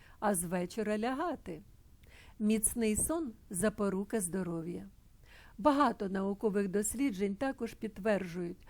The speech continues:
хто багато спить, той довше живе й менше хворіє. Відповідальним за здоровий сон є гормон епіфізу —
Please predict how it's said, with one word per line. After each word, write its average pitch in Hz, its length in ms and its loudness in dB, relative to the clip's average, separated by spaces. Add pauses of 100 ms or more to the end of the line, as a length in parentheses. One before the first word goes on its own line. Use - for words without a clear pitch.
(180)
хто - 300 0
багато 208 580 2
спить, 220 600 -2 (160)
той 240 180 0
довше 214 440 0
живе 185 500 0
й 370 40 0
менше 269 380 -2
хворіє. 180 580 -2 (760)
Відповідальним 208 1000 2
за 196 180 0
здоровий 190 560 2
сон 285 380 -4 (300)
є 233 280 4
гормон 240 520 0 (100)
епіфізу — 202 920 -2